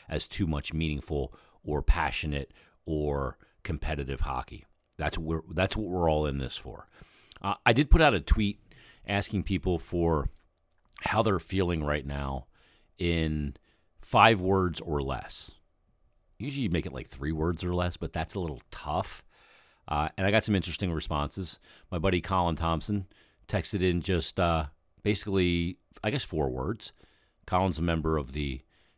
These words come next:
Carolina Panthers. He's a tight end, former Temple product, great guy, and a huge Flyer fan. And he just said, "At Real Rocket twenty-two." In other words, Rick Tocchet. Um,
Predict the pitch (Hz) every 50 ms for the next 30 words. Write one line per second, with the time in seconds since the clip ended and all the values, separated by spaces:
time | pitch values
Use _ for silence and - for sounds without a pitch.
0 | _ _ - - 95 92 87 90 85 82 80 78 76 73 71 71 - _ _ _
1 | - - 92 92 87 - - 65 60 - - - - 78 67 71 73 - - 85
2 | 80 73 76 73 78 92 - - - 95 82 71 - - 82 76 73 - - -
3 | - 80 76 76 87 - - - 85 85 82 78 - 76 65 65 71 87 98 -
4 | - - - - - - - 82 73 69 - - - 127 123 110 90 - - -
5 | 82 71 67 65 65 - - 80 78 85 85 69 78 92 82 87 80 - - -
6 | 87 78 73 67 - - - - _ _ _ - - 95 - - 90 92 98 98
7 | 85 85 85 80 80 - - - - - 82 76 73 71 - - - 57 - -
8 | - _ _ _ _ _ _ _ - 78 76 82 78 78 73 69 - - - -
9 | - - - - - - 58 - - - - - _ - - - - - - _
10 | - 82 78 76 73 71 71 -